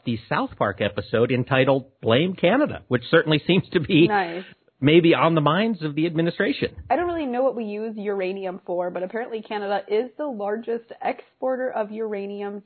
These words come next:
Speaker 2: to the U S.
Speaker 1: Nuclear power, I believe, and nuclear
Speaker 2: Okay.
Speaker 1: weapons.
Speaker 2: Yeah, well, that makes sense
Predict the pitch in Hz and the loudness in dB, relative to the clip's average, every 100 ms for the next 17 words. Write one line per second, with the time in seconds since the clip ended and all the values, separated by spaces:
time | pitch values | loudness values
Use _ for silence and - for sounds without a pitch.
0 | - 185 175 180 180 180 - - _ _ | -10 -6 -6 -6 -6 -4 -6 -10 _ _
1 | _ _ _ _ - 135 143 110 92 147 | _ _ _ _ 2 2 4 2 2 0
2 | - 82 80 92 170 85 - - _ 113 | 0 -2 -4 -2 -2 -2 -8 -20 _ 0
3 | 110 98 117 240 - - - - _ _ | 2 4 4 4 4 4 4 -4 _ _
4 | - 185 185 180 _ 180 160 190 220 202 | -12 -6 -6 -6 _ -12 -6 -4 -4 -6
5 | 196 202 214 | -8 -10 -12